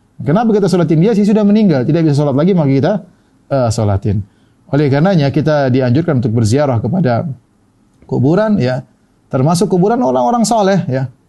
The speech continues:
Sebagaimana kalau kita di Madinah, kita ziarah kuburan Nabi sallallahu alaihi wasallam, kuburan Abu Bakar dan Umar. Kita berziarah kepada kuburan Baqi, di situ banyak para sahabat, kita mengenang jasa mereka, kita doakan mereka.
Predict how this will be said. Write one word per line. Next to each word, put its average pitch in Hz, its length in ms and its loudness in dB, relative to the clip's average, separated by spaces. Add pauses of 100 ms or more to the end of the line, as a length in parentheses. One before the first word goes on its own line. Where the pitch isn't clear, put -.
(120)
Sebagaimana 143 500 0
kalau 143 140 0
kita 139 180 0
di 131 80 2
Madinah, 120 400 0
kita 123 240 -2
ziarah 120 320 0
kuburan 117 320 -2
Nabi 117 160 0
sallallahu 113 320 -2
alaihi - 80 -8
wasallam, 113 240 -4
kuburan 117 320 -2
Abu 117 160 -2
Bakar 117 240 -2
dan 113 80 0
Umar. 113 240 -2
Kita 117 240 -4
berziarah 120 320 0
kepada 117 240 -2
kuburan 117 400 0
Baqi, 117 240 -2
di 107 80 -2
situ 123 160 0
banyak 123 260 -2 (380)
para 131 160 -2
sahabat, 127 400 0
kita 131 240 -2
mengenang 127 320 0
jasa 120 240 0
mereka, 120 320 -2
kita 131 160 -2
doakan 123 400 0
mereka. 127 400 -2